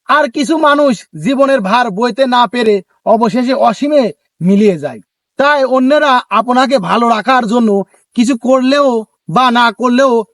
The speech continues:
এইসব না ভেবে নিজেকে নিয়ে একটু ভাবুন,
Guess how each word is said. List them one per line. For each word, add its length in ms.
এইসব 480
না 200
ভেবে 380
নিজেকে 420
নিয়ে 280
একটু 200
ভাবুন, 440